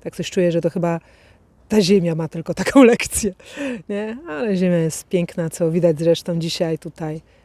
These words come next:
w tych pięknych obszarach Wicklow, miasta Wicklow. Najlepszego, kochani.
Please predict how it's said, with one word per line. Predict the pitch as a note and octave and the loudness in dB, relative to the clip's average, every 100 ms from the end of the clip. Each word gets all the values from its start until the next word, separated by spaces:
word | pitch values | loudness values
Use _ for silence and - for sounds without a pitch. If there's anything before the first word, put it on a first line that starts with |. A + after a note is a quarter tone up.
| _ | _
w | - | -12
tych | F#3 - | -10 -4
pięknych | F#3 E3+ F#3 D#3+ | -2 -2 -4 -6
obszarach | D#3+ F3+ E3 D#3+ F3+ F3 | -6 -4 -4 -6 -4 -2
Wicklow, | E3 - E3 D#3+ E3 _ | -2 -2 -4 -4 -8 _
miasta | F3 E3+ - D#3 | -8 -8 -6 -8
Wicklow. | D#3 - E3 D#3 _ _ _ _ _ - - - - - - - _ _ _ _ - | -8 -10 -14 -14 _ _ _ _ _ -20 -20 -20 -20 -20 -20 -20 _ _ _ _ 0
Najlepszego, | A#4 G#4 G4 C#4+ | 2 2 2 2
kochani. | F#3 D#3+ E3+ D#3+ D#3+ | 2 -2 -2 -4 -4